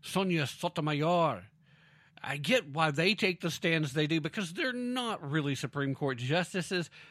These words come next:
They're activists, and that's what they were put there to do. They're doing their job because their job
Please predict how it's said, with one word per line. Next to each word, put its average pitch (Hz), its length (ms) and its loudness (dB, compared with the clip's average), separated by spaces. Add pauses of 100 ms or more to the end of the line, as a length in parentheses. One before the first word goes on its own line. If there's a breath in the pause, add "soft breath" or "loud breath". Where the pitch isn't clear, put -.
(160 loud breath)
They're 175 320 2 (240)
activists, 113 800 -6 (240 loud breath)
and 240 180 -4
that's 226 180 0
what 220 140 -6
they 202 120 -4
were 190 180 -6 (160)
put - 240 -2
there 233 180 0
to 220 100 -4
do. 202 280 -2 (240 loud breath)
They're 220 320 0
doing 202 500 -4
their 220 200 -2
job 208 440 -2
because 190 440 -6 (360 loud breath)
their 185 360 0
job 185 160 -6